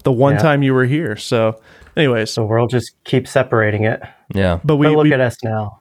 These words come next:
Speaker 1: Yeah, we mentioned you in the last show. I love, I've been watching your content, you know, this whole,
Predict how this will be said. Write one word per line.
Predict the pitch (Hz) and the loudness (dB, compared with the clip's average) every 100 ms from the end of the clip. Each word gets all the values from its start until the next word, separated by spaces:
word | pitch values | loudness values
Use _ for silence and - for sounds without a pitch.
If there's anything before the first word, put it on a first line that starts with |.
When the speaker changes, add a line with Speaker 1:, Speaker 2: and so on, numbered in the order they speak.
| - | -4
Speaker 1:
Yeah, | 165 | 0
we | 180 | 2
mentioned | 127 135 135 139 | 2 0 0 0
you | 139 | 0
in | |
the | 135 | 0
last | 123 123 123 - | 0 -2 -4 -8
show. | - 135 143 160 160 _ _ - | -4 0 0 0 -6 _ _ -4
I | 127 | 0
love, | 127 135 135 - | 2 2 0 -4
I've | 139 139 | -2 2
been | 190 | 2
watching | 170 180 151 | 2 0 -2
your | 123 | -2
content, | - 139 139 131 117 - - | 0 0 2 0 -2 -6 -6
you | 123 | -4
know, | 107 107 - | -2 -4 -4
this | 139 - | -4 0
whole, | 135 117 | 0 0